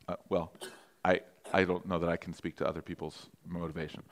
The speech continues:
What I think was driving the concept is a healthy perspective of us seeing God in his fullness.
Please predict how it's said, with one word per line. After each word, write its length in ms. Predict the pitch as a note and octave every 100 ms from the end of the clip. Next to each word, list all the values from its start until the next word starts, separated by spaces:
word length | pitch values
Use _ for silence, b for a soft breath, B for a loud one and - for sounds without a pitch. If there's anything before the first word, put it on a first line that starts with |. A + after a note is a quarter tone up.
| B B
What 120 | A2
I 120 | G#2
think 460 | - - E3+ C3+ -
was 160 | G#2
driving 320 | F2 F2+ E2+ E2+
the 60 |
concept 540 | D#2+ E2+ D#2 D#2 D#2 - b b b -
is 240 | F2+ D#2+
a 140 | - D#2+
healthy 440 | - B2 B2+ C3
perspective 840 | - G#2 - E2+ E2+ - D#2+ E2 -
of 200 | E2 E2+ -
us 380 | F2+ F2 - - b b b
seeing 560 | - - G#2+ G#2+ G#2 G2
God 440 | F2 F2 F2 - -
in 320 | - D#2+ D#2+ - _ -
his 340 | F#2+ D#2 - -
fullness. 840 | - - A2+ F2+ D2+ G2 - -